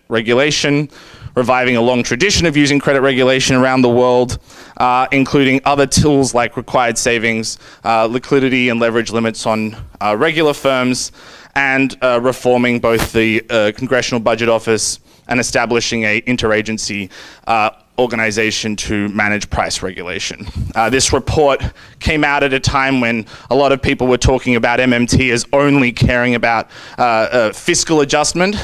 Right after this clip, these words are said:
So if you can't change interest rates, your only other tool is to keep fiscal policy adjusting to deal with demand.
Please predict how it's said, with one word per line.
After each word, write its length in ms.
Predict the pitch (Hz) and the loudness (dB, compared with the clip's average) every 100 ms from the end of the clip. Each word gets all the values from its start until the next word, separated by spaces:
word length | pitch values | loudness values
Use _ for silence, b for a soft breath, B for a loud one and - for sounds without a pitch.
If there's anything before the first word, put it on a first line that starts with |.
| B B | B B
So 240 | - 120 | -2 0
if 180 | 127 - | 0 0
you 80 | 131 | -2
can't 440 | - - 147 151 | 0 0 0 -2
change 400 | - 151 139 131 | -2 0 2 2
interest 360 | 139 151 147 - | 0 -2 -4 0
rates, 220 | 147 147 | -2 0
your 140 | 127 - | -2 0
only 320 | 135 139 131 | 0 2 2
other 160 | 131 123 | 0 -2
tool 380 | - 143 147 | -2 0 2
is 80 | 135 | 0
to 120 | 127 | -4
keep 380 | 120 143 143 - | -6 -6 -6 -8
fiscal 640 | - - - 151 - 147 135 | -20 -20 -4 -2 0 0 0
policy 460 | 139 135 - 131 | 2 2 2 0
adjusting 460 | 123 135 127 135 127 | 0 0 0 -2 -2
to 100 | 120 | -2
deal 200 | 135 131 | 2 2
with 140 | 120 | 2
demand. 480 | 120 160 185 180 | 0 2 2 0